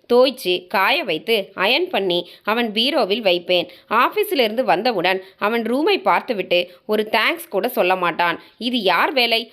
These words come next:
உங்களை யார் இந்த வேலையெல்லாம் செய்ய சொன்னது? அப்புறம் கால் வலிக்குது, கை வலிக்குதுதான்னு முனக வேண்டியதுன்னு சொல்லிக்கொண்டே கோபமா போய் ரூம் கதவை சாத்திப்பான்.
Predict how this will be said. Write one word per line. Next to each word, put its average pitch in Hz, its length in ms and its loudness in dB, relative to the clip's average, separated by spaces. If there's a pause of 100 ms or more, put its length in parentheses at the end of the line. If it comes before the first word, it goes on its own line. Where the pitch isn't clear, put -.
(100)
உங்களை 320 380 0
யார் 226 220 2
இந்த 214 180 -2
வேலையெல்லாம் 220 540 2
செய்ய 208 260 -4
சொன்னது? 190 540 -2 (100)
அப்புறம் 240 320 -2
கால் 247 300 2
வலிக்குது, 185 640 -2
கை 254 260 2
வலிக்குதுதான்னு 214 960 0 (200)
முனக 285 340 0
வேண்டியதுன்னு 214 500 0
சொல்லிக்கொண்டே 196 760 0 (220)
கோபமா 262 440 4
போய் 240 260 -2
ரூம் 240 260 -2
கதவை 196 420 0
சாத்திப்பான். 180 560 0